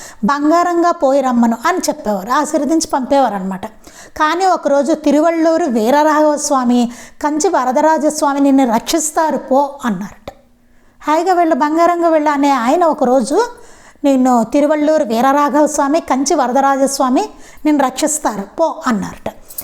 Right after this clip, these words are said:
అంటే అక్కడే తెలుస్తుంది కదా ఇతనికి ఏదో ప్రమాదం జరగవలసి ఉందని. మద్రాసులో వెంకట్రావు ఫుట్‌బోర్డు మీద కాలు ఉంచగానే బస్సు కదిలింది.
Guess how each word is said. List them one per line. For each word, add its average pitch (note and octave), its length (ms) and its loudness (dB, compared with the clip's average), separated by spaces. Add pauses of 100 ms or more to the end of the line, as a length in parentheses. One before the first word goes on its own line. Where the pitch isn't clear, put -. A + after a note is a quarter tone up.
(380)
అంటే D4+ 180 0
అక్కడే D#4+ 240 -2
తెలుస్తుంది E4 540 -2
కదా C4+ 160 0
ఇతనికి B3+ 640 -2
ఏదో D#4 260 2
ప్రమాదం C#4 520 -2
జరగవలసి B3+ 560 0
ఉందని. G#3+ 480 -2 (520)
మద్రాసులో F4 640 0
వెంకట్రావు D4+ 640 0
ఫుట్‌బోర్డు D4+ 520 0
మీద D4+ 160 0
కాలు B3 420 0
ఉంచగానే C4+ 440 2
బస్సు C4+ 400 0
కదిలింది. F#3 580 -4